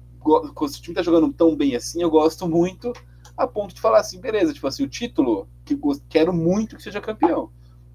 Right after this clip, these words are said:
mas não é uma, se, se perder,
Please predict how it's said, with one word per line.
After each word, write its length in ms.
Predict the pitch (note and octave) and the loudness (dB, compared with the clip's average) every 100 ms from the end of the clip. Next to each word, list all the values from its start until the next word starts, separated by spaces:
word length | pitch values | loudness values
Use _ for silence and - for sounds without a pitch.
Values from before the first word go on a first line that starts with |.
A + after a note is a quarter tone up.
| - | -10
mas 300 | B2+ B2+ C3 | -6 -4 0
não 220 | F3 D#3+ | 2 4
é 240 | D#3+ D#3+ | 6 4
uma, 560 | C3+ C3+ A#2+ A2 G2 - - - - - - | 2 0 -2 -4 -8 -14 -20 -20 -20 -20 -18
se, 340 | - - - | -10 -8 -8
se 320 | - - G#3+ | -10 -8 -10
perder, 760 | - G3 E3+ - D3+ C#3 - | -6 2 2 6 6 4 -2